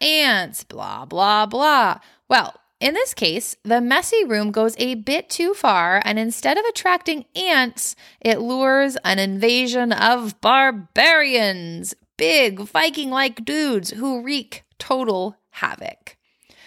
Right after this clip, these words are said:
Read to find out whether the obstinate kid ends up cleaning their room, and be sure to hang around for a really fun twist of an ending. For some reason, the art in this one gives me a little bit of a Far Side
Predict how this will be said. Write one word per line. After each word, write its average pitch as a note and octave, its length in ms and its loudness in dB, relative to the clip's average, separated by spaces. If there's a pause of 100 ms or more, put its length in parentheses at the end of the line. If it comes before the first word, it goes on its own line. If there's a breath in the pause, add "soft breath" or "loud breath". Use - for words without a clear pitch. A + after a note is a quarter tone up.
(180 soft breath)
Read B3 220 2
to G4+ 100 2
find F#4 300 0
out D#3 260 2
whether F#3+ 240 4
the F3+ 240 -2
obstinate D4+ 580 -2
kid F#3+ 440 0
ends F#3 260 -2
up - 220 -6
cleaning C#4 320 -2
their F#4 160 -2
room, F3+ 440 -2 (460 loud breath)
and A3 160 2
be A3+ 100 2
sure A3+ 240 2
to C4+ 100 2
hang A#3 200 2
around F#3 580 0
for - 300 0
a E3+ 140 2
really F3 260 0
fun E3 640 0
twist - 500 -8 (140)
of - 140 -4
an C2+ 100 -8
ending. - 560 -8 (920 soft breath)
For A#3+ 100 4
some C#4 300 2
reason, A#4+ 260 2 (100)
the D#4+ 180 0
art G3+ 280 2
in C4+ 100 -2
this C#4+ 220 -2
one D4 280 -2
gives G3+ 160 -2
me G3+ 100 -2
a F#3 80 -2
little F#3 220 -2
bit F3 260 -2 (160)
of D#3 140 -10
a D3+ 80 -14
Far C#3 480 -6
Side G3 680 0